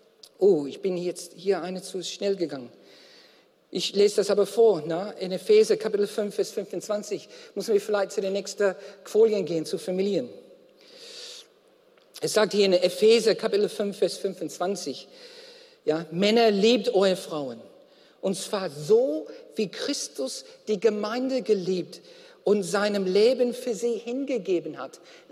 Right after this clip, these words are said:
Revolutionär. Revolutionär. Was? Eine andere lieben, wie Christus die Gemeinde geliebt hat?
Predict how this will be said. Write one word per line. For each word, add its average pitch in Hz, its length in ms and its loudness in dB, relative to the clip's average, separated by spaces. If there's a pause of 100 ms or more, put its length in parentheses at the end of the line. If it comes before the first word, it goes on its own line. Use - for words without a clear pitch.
Revolutionär. 262 1500 -4 (2250)
Revolutionär. 247 1300 -6 (1300)
Was? - 480 -10 (1500)
Eine 180 220 -4
andere 214 300 -2
lieben, 214 440 -2
wie 160 160 -6
Christus - 640 -10 (520)
die 123 120 -8
Gemeinde 185 560 -8
geliebt 240 480 -6
hat? 262 160 -16